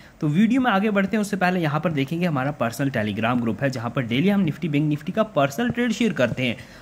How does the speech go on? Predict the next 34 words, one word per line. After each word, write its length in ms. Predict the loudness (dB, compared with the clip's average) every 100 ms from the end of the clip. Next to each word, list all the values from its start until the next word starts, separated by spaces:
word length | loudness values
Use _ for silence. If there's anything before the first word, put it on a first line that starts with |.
| 2
आज 200 | 4 6
एक्सपायरी 440 | 2 0 2 4 2
का 120 | 2
दिन 200 | 2 2
था 100 | 2
दोस्तों, 300 | 0 0 -2
यहाँ 200 | -2 0
पर 140 | 0 -2
Zero 320 | -2 2 2
to 120 | 2
Hero 240 | 2 2 2
कॉल 200 | 2 2
हमने 240 | 2 2
शेयर 240 | 0 -2 -2
किया, 260 | -2 0
जो 200 | 0 -2
कि 140 | -2 -2
हमारे 340 | 0 0 2
यूजर्स 380 | 2 2 2 2
को 120 | 0 0
काफ़ी 260 | 0 0
बढ़िया 280 | -2 -2 -2
प्रॉफिट 340 | -2 -2 -2 -4
देखने 300 | -4 -4 -2
को 120 | 0
मिला। 260 | 2 2 -2 -8 -20 -6
जैसे 180 | -2 0
कि 80 | 2
आप 140 | 2
देखेंगे 380 | 2 -2 0 0
यहाँ 300 | 0 0 -2
पे 100 | 0
मंथली 380 | 0 0 -2 -4
ट्वेंटी 300 | -2 -2 0